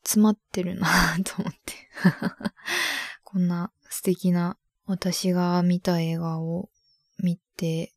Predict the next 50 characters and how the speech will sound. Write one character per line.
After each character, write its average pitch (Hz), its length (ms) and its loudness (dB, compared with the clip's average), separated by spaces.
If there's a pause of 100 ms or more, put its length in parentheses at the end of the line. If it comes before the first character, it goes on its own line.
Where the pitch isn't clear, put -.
(140)
感 175 240 -2
想 175 220 -4
い 175 80 -4
た 180 140 -4
だ 175 140 -2
け 180 200 -2
る 185 160 2
な 185 120 -4
ん - 100 -12
て - 140 -10
の 180 80 -2
も 175 160 -4
そ 180 220 0
う - 20 0
だ 180 140 -2
し、 - 300 -8 (480)
す - 200 -6
ご 185 160 0
く - 340 -10 (200)
い 185 120 2
ろ 185 140 6
い 175 40 4
ろ 180 80 2
詰 180 260 -2
ま 175 80 2
っ 180 40 -2
て - 200 -6
る - 120 -8
回 185 280 -2
に 165 120 -2
な 165 120 -2
っ 165 60 -8
て - 180 -10
い - 80 -6
た - 140 -6
な 165 340 2
と - 160 -2
思 165 100 -2
っ - 140 -18
て、 - 540 -12
<laughs> - 400 -8
び 170 100 -2
っ - 40 -8
く 185 180 -4
り 185 80 -2
し - 100 -8
て - 120 -12
ま 196 180 -8
す - 160 -18
ね。 - 60 -20